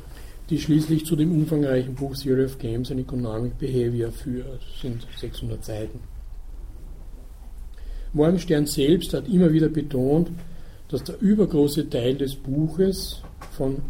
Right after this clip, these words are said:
Neumann stammt und er in dieser Zusammenarbeit versuchte, die Sache für Ökonomen interessant zu machen.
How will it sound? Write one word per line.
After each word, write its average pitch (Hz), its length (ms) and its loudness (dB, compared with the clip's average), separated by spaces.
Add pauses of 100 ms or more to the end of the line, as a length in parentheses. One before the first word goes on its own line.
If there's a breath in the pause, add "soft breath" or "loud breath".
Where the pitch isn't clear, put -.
Neumann 131 500 0
stammt 170 560 -2 (960 loud breath)
und 156 160 0
er 165 260 4
in 190 120 4
dieser 170 280 2
Zusammenarbeit 147 1300 -2
versuchte, 156 760 2 (420 loud breath)
die 160 60 -4
Sache 143 320 0
für 170 140 0
Ökonomen 139 640 2
interessant 123 680 -6
zu 151 80 -6
machen. 131 540 -10